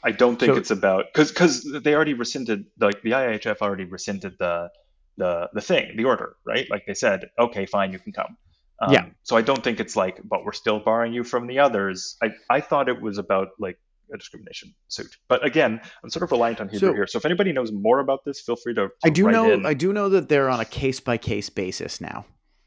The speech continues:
Speaker 2: um, is with the
Speaker 1: Okay.
Speaker 2: double I H F. We'll continue to, to, you know, do, look at Israel on a double I H F in this case. I am having a bit of, like, a, a, a tough time,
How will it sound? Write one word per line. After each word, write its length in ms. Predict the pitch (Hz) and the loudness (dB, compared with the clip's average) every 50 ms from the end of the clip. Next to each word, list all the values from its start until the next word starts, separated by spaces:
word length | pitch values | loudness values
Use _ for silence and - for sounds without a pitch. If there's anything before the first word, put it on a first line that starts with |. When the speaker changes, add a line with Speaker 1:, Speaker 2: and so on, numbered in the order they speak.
| _ _ _ _ _ _ _ _ | _ _ _ _ _ _ _ _
Speaker 2:
um, 220 | - 110 107 101 101 | -4 -2 -2 -2 -2
is 80 | - | -2
with 120 | - 113 117 | -4 -4 -2
the 60 | 101 | -2
Speaker 1:
Okay. 60 | 101 104 | -2 0
Speaker 2:
double 280 | 123 117 101 110 107 | 0 0 0 0 0
I 140 | 101 101 95 | 0 0 -2
H 180 | 95 95 - - | -2 -4 -4 -6
F. 160 | 85 - - | -6 -6 -6
We'll 160 | 104 104 101 | -8 -8 -8
continue 480 | - - 107 - - 135 131 127 131 120 | -8 -10 -8 -4 -4 -2 0 0 0 0
to, 340 | 123 117 107 104 98 - - | 0 0 -2 -2 -4 -6 -8
to, 240 | - 120 107 101 - - _ _ _ _ _ | -8 -6 -6 -6 -6 -10 _ _ _ _ _
you 140 | - 104 95 | -14 -10 -8
know, 140 | 92 92 92 | -8 -8 -10
do, 480 | 101 - 123 120 117 113 110 107 - _ _ _ _ _ _ 139 | -10 -10 -10 -8 -6 -6 -8 -8 -12 _ _ _ _ _ _ -10
look 340 | 123 123 123 151 170 - - | -8 -2 0 0 2 2 2
at 80 | 151 | 2
Israel 380 | 131 131 123 110 120 120 117 110 | 2 2 2 0 0 -2 -2 -2
on 120 | 113 110 | -2 -4
a 40 | 107 | -4
double 260 | 104 117 107 95 104 | -2 -2 -2 -2 -2
I 180 | 101 95 95 98 | -2 -2 -2 -4
H 120 | 98 - | -4 -6
F 160 | - 92 92 - | -6 -8 -8 -10
in 80 | 92 | -10
this 160 | 90 92 - | -10 -10 -12
case. 380 | - - - - - - - - _ - - - - - - - - _ _ - | -12 -10 -10 -10 -10 -10 -12 -14 _ -20 -20 -20 -20 -20 -20 -20 -20 _ _ 6
I 260 | 143 160 196 247 277 | 8 10 10 10 10
am 140 | 302 311 247 | 10 10 8
having 460 | 196 170 156 151 135 131 135 135 127 | 8 8 8 6 6 6 4 2 2
a 60 | 117 | 2
bit 200 | 104 110 113 110 | 2 4 4 4
of, 160 | 117 120 107 | 4 4 2
like, 240 | 113 104 104 104 - | 2 0 0 0 0
a, 560 | 107 92 90 90 87 - - 101 101 92 - - | -2 -2 0 -2 -2 -4 -4 -4 -4 -4 -4 -4
a, 80 | 92 95 | -6 -8
a 60 | - _ | -8 _
tough 520 | - - - 120 - - - - - - _ _ _ _ _ _ _ _ _ _ _ _ _ _ _ _ _ _ _ _ _ _ _ _ _ _ - 151 | -2 2 4 4 4 2 -2 -16 -18 -20 _ _ _ _ _ _ _ _ _ _ _ _ _ _ _ _ _ _ _ _ _ _ _ _ _ _ 0 2
time, 160 | 139 139 135 | 2 2 2